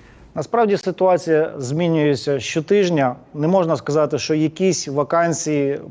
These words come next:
постійно в топі, і от люди тільки на них приходять. Тому що ко-, кожна людина — це індивідуум, вона має певні свої вподобання, певний досвід, певне розуміння, куди вона йде і на що вона претендує. Е,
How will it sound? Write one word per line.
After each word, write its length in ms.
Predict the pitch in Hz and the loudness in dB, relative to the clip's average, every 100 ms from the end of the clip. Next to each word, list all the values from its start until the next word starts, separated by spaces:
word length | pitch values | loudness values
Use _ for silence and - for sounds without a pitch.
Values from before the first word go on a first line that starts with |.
| - | -8
постійно 840 | 156 139 - 175 175 165 151 143 139 | -4 -4 0 2 2 2 2 2 0
в 260 | 127 127 | -2 -6
топі, 540 | 120 175 180 - 151 135 | -2 2 2 2 0 0
і 60 | |
от 160 | 131 120 | -2 -2
люди 260 | 151 147 127 | -2 -2 -4
тільки 260 | 147 143 | -4 -2
на 100 | 135 | 0
них 160 | 135 120 | -2 -4
приходять. 460 | 131 - 123 107 - | -8 -6 -6 -6 -4
Тому 200 | 135 160 | -2 -2
що 180 | 156 139 | -2 -6
ко-, 320 | - 185 180 | 0 0 2
кожна 440 | 185 190 160 170 | 2 0 2 2
людина — 440 | 160 156 170 156 135 | 2 2 2 0 0
це 220 | 147 147 | 0 -2
індивідуум, 760 | 170 151 143 156 185 190 185 180 - - | -2 -2 0 2 2 2 0 -4 -18 -8
вона 180 | 135 139 | -2 2
має 300 | 143 135 131 | 2 2 0
певні 520 | 135 151 139 135 120 - - - - - - - | 0 0 2 0 -4 -10 -20 -20 -20 -20 -20 -20
свої 340 | - 160 170 147 | -4 2 4 2
вподобання, 920 | 110 165 151 151 165 190 185 175 160 _ | 0 0 2 2 2 2 0 -2 -2 _
певний 320 | 156 139 131 123 | -2 0 0 0
досвід, 540 | 156 175 - 147 131 - - | 0 0 0 -4 -4 -8 -2
певне 460 | 147 147 139 135 | 0 2 2 2
розуміння, 520 | 147 143 160 165 147 | 2 2 2 2 0
куди 280 | 120 143 156 | -2 0 2
вона 260 | 160 151 135 | 2 2 -2
йде 320 | 131 135 135 131 | 0 0 0 -4
і 60 | |
на 120 | 131 117 | -6 -4
що 160 | 143 | -2
вона 180 | 127 123 | 0 -2
претендує. 640 | 127 123 123 117 113 107 - - - - 92 - - | -2 -4 -2 -4 -4 -8 -12 -20 -20 -18 -18 -6 0
Е, 300 | 135 135 | 2 4